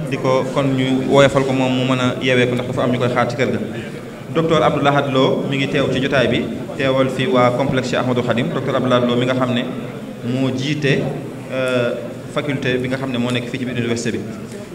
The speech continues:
Oustaz Khadim Sall, maa ngi ko fi gis moom tamit, bokk ci Jamayatul Baraka, di suñu xarit, di suñu wëllëre, moom tam ñu ngi koy gis ci biir jotaay bi. Waa école Serigne Cheikh Gaïndé Fatma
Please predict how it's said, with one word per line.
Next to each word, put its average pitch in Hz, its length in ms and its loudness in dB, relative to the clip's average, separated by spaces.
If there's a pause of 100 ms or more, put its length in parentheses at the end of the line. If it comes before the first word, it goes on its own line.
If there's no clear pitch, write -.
Oustaz 135 320 0
Khadim 131 220 2
Sall, 127 300 4 (320)
maa 123 220 0
ngi 127 80 0
ko 127 80 -4
fi 127 160 -2
gis 120 160 -2
moom 127 140 -4
tamit, 127 240 -4 (500)
bokk 131 240 -4
ci 127 300 -4 (240)
Jamayatul 127 400 2
Baraka, 120 340 4 (300)
di 123 80 -4
suñu 131 180 -2
xarit, 127 260 -2
di 123 80 -6
suñu 123 300 -6
wëllëre, 117 260 -2
moom 127 200 -2
tam 123 100 -4
ñu 123 120 -4
ngi 123 40 -4
koy 127 100 -2
gis 117 140 -2
ci 107 80 -2
biir 123 140 -2
jotaay 113 240 -2
bi. - 80 -4 (1700)
Waa 131 220 0
école 135 220 -2
Serigne 135 200 -4
Cheikh 131 200 -4
Gaïndé 131 200 -2
Fatma 120 300 0